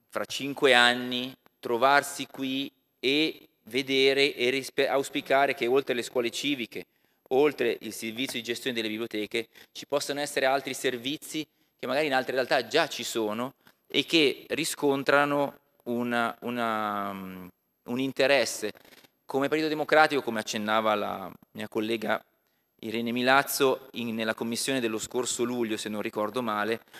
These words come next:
avevamo avanzato ad esempio l'opportunità, proprio per la, per il periodo storico in cui si trovano le tre biblioteche,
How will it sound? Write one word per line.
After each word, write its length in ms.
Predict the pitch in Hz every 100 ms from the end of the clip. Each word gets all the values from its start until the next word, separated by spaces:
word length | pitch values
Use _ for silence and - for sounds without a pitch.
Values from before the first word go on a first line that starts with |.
| -
avevamo 320 | - 107 123
avanzato 400 | 117 120 113 131
ad 100 | 123
esempio 640 | 120 120 143 143 139 135 127 - - - _
l'opportunità, 1000 | 123 131 139 127 - 135 127 156 135 98
proprio 300 | 120 120 131
per 240 | 123 113
la, 680 | 110 104 104 101 98 95 95
per 120 | - 110
il 140 | 113
periodo 600 | 120 127 139 127 - - _
storico 480 | - - 147 147 120
in 100 | 117
cui 160 | 131
si 160 | 123 117
trovano 400 | 127 131 123 110
le 100 | 107
tre 160 | 123 117
biblioteche, 720 | 113 117 131 110 107 117